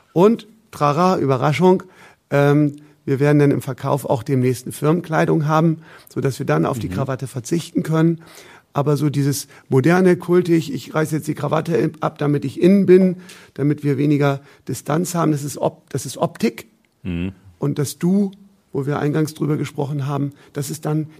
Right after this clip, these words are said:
Speaker 1: die echte Nähe.
Speaker 2: Wo-, wobei ich mal sage, in einem Autohaus ist es wahrscheinlich noch einfacher, so einen Wechsel zu machen. Bei, bei einer Bank oder einem Bankhaus, da ist das ja fast ein Sakrileg gewesen, nicht? Also man kommt ja so aus diesem Beamtendenken, Beamtenstatus und versuchte dagegen anzukämpfen.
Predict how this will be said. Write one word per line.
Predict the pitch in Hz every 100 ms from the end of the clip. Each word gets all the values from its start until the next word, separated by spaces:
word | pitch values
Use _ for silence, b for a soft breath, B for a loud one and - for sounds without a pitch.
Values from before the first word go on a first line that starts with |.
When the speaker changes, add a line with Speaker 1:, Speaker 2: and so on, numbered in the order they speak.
| -
Speaker 1:
die | 151
echte | 156 - 135
Nähe. | 123 - - B B B
Speaker 2:
Wo-, | 113 95
wobei | 117 113 120 113
ich | 110
mal | 113 107
sage, | 113 117 113
in | 113
einem | 113 107
Autohaus | 101 123 120 98 107 98
ist | - 117
es | 104
wahrscheinlich | 104 - 92
noch | 90 - -
einfacher, | 131 131 92 92 147 156 B B B B
so | - 104
einen | 95
Wechsel | 98 107
zu | 90 101
machen. | 98 104 107
Bei, | 101 92
bei | 101 98
einer | 104 101
Bank | 85 85 120 127
oder | 104 92
einem | 95 92
Bankhaus, | 110 123 113 113 110 -
da | 98
ist | 104 -
das | 107 -
ja | 95
fast | 113 -
ein | 104
Sakrileg | 92 - 98 120
gewesen, | - 78 78 76 80
nicht? | 110 107
Also | 92 95
man | 87 85
kommt | - 113
ja | 101
so | 95 -
aus | -
diesem | 98 85
Beamtendenken, | - 110 - 78 76 80 - 90 120 - - 107
Beamtenstatus | 92 110 104 85 - 80 98 107
und | 101
versuchte | 110 104 104 104
dagegen | 101 101 107
anzukämpfen. | 110 98 92 98 - 110